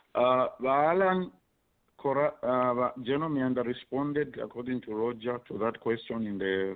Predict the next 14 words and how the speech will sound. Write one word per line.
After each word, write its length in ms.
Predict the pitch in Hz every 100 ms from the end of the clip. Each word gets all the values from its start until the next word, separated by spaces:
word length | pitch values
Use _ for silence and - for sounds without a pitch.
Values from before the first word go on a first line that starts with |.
| -
from, 240 | 95 92 95
in, 220 | 101 92 92
just 240 | 101 117 -
on 120 | 104
a 60 | 92
corruption 840 | - 98 107 - - 98 95 101
lane. 240 | 104 82 78 _ _ _ _ _ _ -
Uh, 180 | 95 90
how 220 | 98 104 95
do 60 |
you 180 | 95 98
look 200 | 95 92 98
at 100 | 85
that? 140 | 90